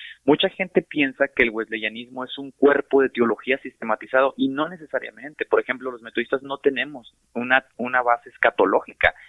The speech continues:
Diferimos muchísimo en cuanto a escatología, porque Wesley, eh, nunca habló de escatología. Siempre la evitó porque le pareció muy especulativa, eh, que llevaba muchos debates,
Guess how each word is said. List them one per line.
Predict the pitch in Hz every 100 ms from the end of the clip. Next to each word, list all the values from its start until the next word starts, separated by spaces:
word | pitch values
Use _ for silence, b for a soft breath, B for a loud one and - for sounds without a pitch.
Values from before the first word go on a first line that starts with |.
| B B
Diferimos | 127 127 143 175
muchísimo | 151 - 202 220 170
en |
cuanto | 135 123 113
a |
escatología, | - - 95 98 127 -
porque | 127 - 113
Wesley, | 127 139 147 - _ _
eh, | - 113 110
nunca | 127 160 175 170
habló | 160
de | 165
escatología. | - 156 - 135 170 - _ _ B B _ -
Siempre | 156 156 156
la |
evitó | 139 123 - 165
porque | 165 151 117
le | 117
pareció | 110 110 127
muy | 127 123
especulativa, | - 113 117 107 165 156 151 151 b b b -
eh, | 117
que | 127
llevaba | 117 120 123
muchos | 127 - 117
debates, | 113 131 135 135